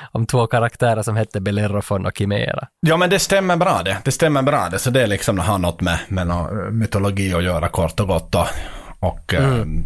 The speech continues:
Speaker 2: de gissar ju då exakt som du säger att Chimera är ett virus, att det finns ett botemedel till viruset.
Speaker 1: Ja. Ja.
Speaker 2: Sen sitter de i möte,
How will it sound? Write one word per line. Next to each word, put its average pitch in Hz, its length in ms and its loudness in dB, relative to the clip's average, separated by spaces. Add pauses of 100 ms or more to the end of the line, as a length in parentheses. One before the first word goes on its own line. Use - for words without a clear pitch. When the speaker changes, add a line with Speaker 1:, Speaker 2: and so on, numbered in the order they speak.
Speaker 2:
de 139 180 2
gissar 120 260 0
ju 78 100 0
då 67 100 -2
exakt - 320 -2
som - 100 -2
du 65 60 -2
säger - 220 0
att - 180 0
Chimera 69 280 -2
är 73 40 -2
ett - 100 -6
virus, 240 400 2
att 160 180 -4
det 104 80 -2
finns 101 240 -2
ett 98 120 -2
botemedel 80 500 -2
till 87 180 0
viruset. 117 480 0 (1120)
Speaker 1:
Ja. 143 60 2
Ja. 143 160 2 (500)
Speaker 2:
Sen 185 180 2
sitter 214 240 2
de 220 120 2
i 214 40 4
möte, 170 400 4